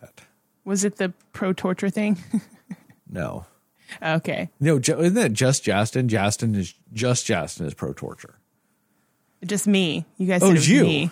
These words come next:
Speaker 2: <laughs>
Speaker 1: I don't even remember who the fuck's pro torture on this.
Speaker 2: <laughs> Yeah.
Speaker 1: I just know it's not me.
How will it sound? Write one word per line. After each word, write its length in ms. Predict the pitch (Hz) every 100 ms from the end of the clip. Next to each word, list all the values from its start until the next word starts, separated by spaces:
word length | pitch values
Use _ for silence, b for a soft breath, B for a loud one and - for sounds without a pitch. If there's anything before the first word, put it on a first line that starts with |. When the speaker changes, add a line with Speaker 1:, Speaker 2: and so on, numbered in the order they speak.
| -
Speaker 2:
<laughs> 120 | - 254
Speaker 1:
I 180 | 254
don't 100 | 285
even 160 | 254 214
remember 300 | 160 170 139
who 100 | 127
the 100 | 110
fuck's 260 | - 101 -
pro 220 | - 101
torture 360 | - 101 - 82
on 140 | 73
this. 320 | 311 320 -
Speaker 2:
<laughs> 20 |
Yeah. 360 | 202 170 151 202 - _ _ _ _ _ _ _ _ _ _ _ _ _ _ _ _ _ _ _ _ -
Speaker 1:
I 120 | 269
just 200 | 285 254
know 80 | 208
it's 120 | -
not 220 | 131 127
me. 300 | 90 73 -